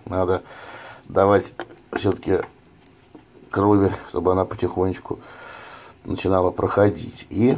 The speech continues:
вы будете чувствовать, как здесь начинается напряжение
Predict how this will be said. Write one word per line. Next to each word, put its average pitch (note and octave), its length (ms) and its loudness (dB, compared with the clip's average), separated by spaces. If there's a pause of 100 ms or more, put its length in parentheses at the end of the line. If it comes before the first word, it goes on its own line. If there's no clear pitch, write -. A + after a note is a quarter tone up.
(140)
вы G#2 220 0
будете A2+ 340 0
чувствовать, G2 500 -2
как F2 260 -4
здесь F2+ 300 -4
начинается F2+ 520 -6
напряжение F2+ 760 -4